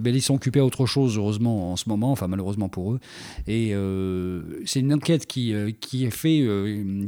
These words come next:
qui fait le point sur une vaste campagne de, sur les réseaux sociaux qui vise à re-, parler de l'aide chinoise avec des hashtags. Et Damien, t'as regardé ça un petit peu de plus près.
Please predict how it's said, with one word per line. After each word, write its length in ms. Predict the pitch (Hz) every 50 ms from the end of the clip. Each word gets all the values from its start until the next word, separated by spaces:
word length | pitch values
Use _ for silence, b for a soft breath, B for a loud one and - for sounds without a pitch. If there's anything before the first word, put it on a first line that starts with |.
| 101 101
qui 100 | - 120
fait 140 | - -
le 40 | 113
point 140 | - 170 175
sur 160 | - - 127
une 100 | 113 104
vaste 320 | 98 120 147 147 - - 127
campagne 380 | - - 139 - 151 151 151
de, 220 | 135 127 123 107 98
sur 140 | - 113
les 40 | 110
réseaux 140 | 117 135 147
sociaux 420 | 117 127 110 - - 135 147 185 B B B B B B B B B B -
qui 300 | - - 175 180 185 - -
vise 480 | 110 104 104 123 170 185 170 151 156 -
à 160 | - 135 131 123
re-, 500 | 110 113 123 - - - 123 117 110 98
parler 260 | - 123 131 165 170
de 100 | 135 123
l'aide 360 | 101 117 143 139 127 113 98
chinoise 480 | 92 - - 139 127 107 82 76 73 -
avec 320 | 90 98 131 139 - -
des 220 | 104 87 92 107 110
hashtags. 400 | 110 107 - - 135 147 151 131
Et 60 | 120
Damien, 280 | 101 120 120 139 147 131
t'as 120 | - 110
regardé 260 | 104 110 117 131 123
ça 120 | - - 127
un 60 | 123
petit 140 | 117 - 104
peu 100 | 104 90
de 60 | -
plus 140 | - 95 95
près. 280 | - - 139 156 175